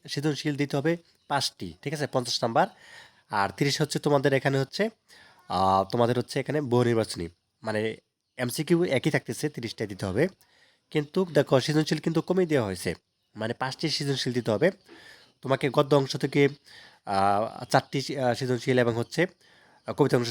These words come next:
থেকে চারটি, আটটি সৃজনশীল থাকবে, সেখান থেকে তুমি পাঁচটি দিবা, ঠিক আছে? তার মানে হচ্ছে এখানে দেখো, পঞ্চাশ এবং তিরিশ, আশি হয়ে গেল। তার মানে আর বিশ নাম্বার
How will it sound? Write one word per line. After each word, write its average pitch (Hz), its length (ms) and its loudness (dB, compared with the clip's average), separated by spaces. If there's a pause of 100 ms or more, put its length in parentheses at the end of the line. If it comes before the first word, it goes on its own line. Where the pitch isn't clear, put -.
(100)
থেকে 127 120 -2
চারটি, - 340 -2 (200)
আটটি - 280 -4 (120)
সৃজনশীল 151 360 -2
থাকবে, 147 300 0
সেখান 143 220 2
থেকে 147 220 0 (120)
তুমি 139 140 0 (100)
পাঁচটি 139 260 -4
দিবা, 98 220 2 (440)
ঠিক 196 160 -6
আছে? 113 120 0 (760)
তার 143 260 -4
মানে 160 200 4
হচ্ছে 160 220 -6
এখানে 156 240 0
দেখো, 147 160 2 (120)
পঞ্চাশ 165 300 2 (120)
এবং 135 100 -2 (120)
তিরিশ, 139 200 -4 (140)
আশি 143 160 -2
হয়ে 131 160 -2
গেল। 120 100 0 (600)
তার 131 160 -4
মানে 143 140 2
আর 120 200 4
বিশ 139 160 2
নাম্বার 135 180 2